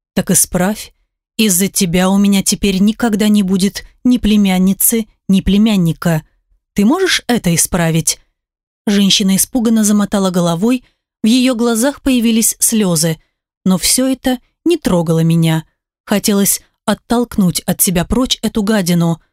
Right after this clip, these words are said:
что я, собственно, и сделал. "Никогда больше не появляйся возле меня и моей семьи, иначе я передумаю и возобновлю судебную тяжбу с клиникой". Развернувшись,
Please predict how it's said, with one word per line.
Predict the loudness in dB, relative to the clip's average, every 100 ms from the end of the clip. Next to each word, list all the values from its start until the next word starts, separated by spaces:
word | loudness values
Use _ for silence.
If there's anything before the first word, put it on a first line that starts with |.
| _
что | -6 -2
я, | 0
собственно, | 0 -2 -4 -2 0 0
и | 0 0
сделал. | 0 2 2 0 -2 -6 _ _ _ _ _ 0
"Никогда | 0 0 0 0 0 -2
больше | 0 -2 0 0 0 -2 -6 _ _ _
не | 0 0
появляйся | 2 0 2 0 0 -2 0
возле | 0 0 2
меня | 2 2 2 0 0
и | 0
моей | 2 2 0 0
семьи, | 0 2 2 2 -2 -4 _ _ 0
иначе | 2 2 0 0
я | 0 0
передумаю | 0 0 0 2 2 2 2 0 -4 _ _
и | -2
возобновлю | 0 0 0 2 0 0 0 0 0
судебную | -2 -2 0 0 0 0
тяжбу | 0 -2 0 -2
с | -2
клиникой". | 0 0 0 -2 -4 -4 _ _ _ _ _ _ -2
Развернувшись, | 0 2 2 0 0 -2 -4 -6